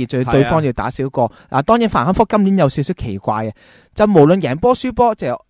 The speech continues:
Speaker 1: 德國杯放水，專登輸俾奧厄三，三比零，我覺得嗰場波專登嚟，因為想，
Speaker 2: 嗯。
Speaker 1: 呃，喺聯賽打好啲，咁結果就聯賽嚟緊幾場波，對賀芬咸啊，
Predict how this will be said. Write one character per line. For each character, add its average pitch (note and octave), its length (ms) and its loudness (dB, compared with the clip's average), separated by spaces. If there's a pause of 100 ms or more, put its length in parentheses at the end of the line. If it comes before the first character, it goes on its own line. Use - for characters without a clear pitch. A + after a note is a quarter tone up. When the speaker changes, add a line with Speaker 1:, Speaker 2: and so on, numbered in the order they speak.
(280)
Speaker 1:
德 A3+ 140 -6
國 F3 140 0
杯 G#3 340 4
放 F3 380 -2
水， E3+ 260 -4 (160)
專 A3+ 200 -18
登 G#3+ 120 -12
輸 G#3 120 -18
俾 F#3 140 -16
奧 C#3+ 220 -14
厄 F3+ 80 -8
三， E3 300 -20
三 E3+ 240 -12
比 D#3 80 -14
零， G#2 140 -12
我 B2+ 160 -6
覺 D#3 100 -8
得 E3+ 80 -8
嗰 D3 140 -4
場 B2+ 120 -8
波 A2+ 120 -8
專 B2+ 240 -10
登 A#2+ 160 -10
嚟， G#2+ 120 -10
因 E3+ 80 -8
為 D3+ 60 -8
想， A#2+ 160 -6
Speaker 2:
嗯。 F#2 80 -8 (280)
Speaker 1:
呃， G#2 280 -10 (100)
喺 - 120 -12
聯 D3+ 180 -4
賽 A#2 160 -8
打 A#2+ 120 -10
好 B2+ 180 -4
啲， C#3 160 -12
咁 D#3 160 -12
結 D#3 180 -6
果 C#3+ 160 -4
就 E3 120 -6
聯 G#2 200 -10
賽 C#3+ 140 -8 (340)
嚟 A2 160 -6
緊 D3 140 -8
幾 E3 140 -8
場 G#2 200 -12
波， D3 180 -2 (200)
對 D3 100 0
賀 C3+ 240 2
芬 G#3+ 160 -2
咸 D#3 80 -6
啊， C3 500 -4